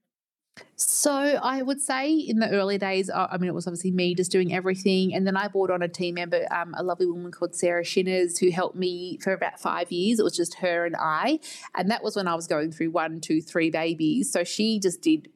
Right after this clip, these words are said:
pretty much everything. You know, we, I, you know, we, we worked on the design together, but she executed everything. And then she left when she had her baby.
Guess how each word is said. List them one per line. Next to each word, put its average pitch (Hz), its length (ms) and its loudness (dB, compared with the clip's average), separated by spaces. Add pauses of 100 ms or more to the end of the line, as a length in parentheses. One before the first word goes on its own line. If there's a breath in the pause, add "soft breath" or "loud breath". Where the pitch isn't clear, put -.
pretty 220 220 2
much - 340 -4
everything. 165 720 -2
You 202 60 2
know, 165 60 4
we, 170 160 4
I, 185 160 -2 (200)
you 175 100 -4
know, 147 80 0
we, 160 240 0
we 185 120 4
worked 185 220 4
on 175 60 0
the 170 60 -2
design 165 440 -2
together, 160 380 -2
but - 120 -4
she - 260 0
executed 185 580 0
everything. 202 480 2 (440 loud breath)
And 196 160 -2
then 190 120 0
she 202 220 2
left 180 340 -2
when 175 100 2
she 175 180 0
had 170 160 -2
her 185 180 0
baby. 196 540 0